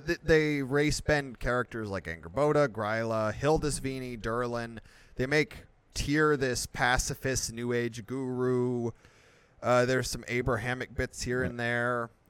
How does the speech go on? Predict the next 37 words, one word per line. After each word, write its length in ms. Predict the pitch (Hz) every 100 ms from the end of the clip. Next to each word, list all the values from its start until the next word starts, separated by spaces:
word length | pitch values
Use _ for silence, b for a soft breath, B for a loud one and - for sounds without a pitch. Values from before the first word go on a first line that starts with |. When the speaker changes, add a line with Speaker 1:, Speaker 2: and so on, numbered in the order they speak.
| -
Speaker 1:
Thor 400 | - 151 156 156
is 540 | 151 139 131 120 110 - - _ _ _ _ - - - - -
mostly 460 | 156 233 - 254
done 220 | 190 175
fairly 360 | 151 156 151 135
well, 300 | 113 120 139
but 180 | 135 -
they 100 | 110
kind 260 | 135 139
of 120 | 131 101
emphasize 600 | 117 123 123 - 120 113
he's 140 | 110 98
kinda 280 | 117 110
depressed 600 | 95 90 - 107 107 -
and 80 | 107
a 60 | 95
drunk. 640 | 82 107 135 139 131 - b b b
They 80 | -
Speaker 2:
Which 120 | 180
Speaker 1:
ki- 60 | -
Speaker 2:
makes 200 | 202 180
sense, 360 | - 214 208 190
I 120 | 185
guess, 440 | 123 139 156 -
for 260 | - 143 131
the 120 | 107
story 640 | - - - - 113 127 139
that 60 | 143
Speaker 1:
For 80 | 147
Speaker 2:
they're 100 | 139
Speaker 1:
the 20 |
Speaker 2:
telling, 140 | 151
Speaker 1:
story. 300 | 175 196 196 151
Speaker 2:
because 80 |
it, 200 | 156 - b b b
it's 220 | 143 -
not, 320 | 175 185 151